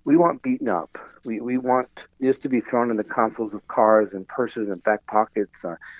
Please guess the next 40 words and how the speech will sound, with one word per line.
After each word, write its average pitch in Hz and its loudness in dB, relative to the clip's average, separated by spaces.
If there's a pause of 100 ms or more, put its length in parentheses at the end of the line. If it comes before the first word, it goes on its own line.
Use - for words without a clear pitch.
(320)
you - -2
know, 175 -2
th-, - 0
this 151 4
is 139 -8
a 127 2
book 117 4
that's 113 -6
meant 110 2
to 101 -20
be 101 0
really 123 4
like 101 4
a, 95 0
a - -8
field 139 2
manual 104 0
in 120 -2
the 120 0
trenches 101 -4
of 95 -10
life. 87 -6 (540)
And, 123 2
and, 127 -2
and 123 -2
so 120 4
I 127 -4
think 151 -2
the 117 4
book 123 2
can 113 -4
help. 117 -2
It, 98 -4
it 92 -12
gives, - -6 (140)
you 101 -8
know, 85 -10 (120)
clear 143 2
biblical 117 0
teaching, 123 -4